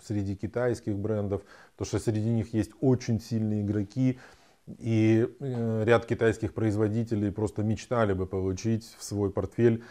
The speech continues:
настолько сильного игрока. Э, у крупника тоже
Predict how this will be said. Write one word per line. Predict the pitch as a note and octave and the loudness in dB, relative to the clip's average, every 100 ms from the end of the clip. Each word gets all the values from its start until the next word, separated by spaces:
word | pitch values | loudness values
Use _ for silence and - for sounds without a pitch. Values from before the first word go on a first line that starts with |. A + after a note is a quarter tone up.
| - - - | -20 -14 -2
настолько | G#2+ - A2 G2+ | -2 0 -2 -2
сильного | - G#2+ G#2 F#2+ G2 | -2 -2 0 0 0
игрока. | G2 G2 - G2+ - - - _ - | 0 0 -2 -10 -16 -20 -20 _ -6
Э, | A2 A#2 A#2 A2+ - _ | 2 4 6 6 2 _
у | A#2+ C3 B2+ B2 - | 6 8 6 4 -2
крупника | C3+ B2+ C#3 C3+ F3+ | 0 2 2 4 6
тоже | E3+ D#3 D#3 B2 | 6 6 8 6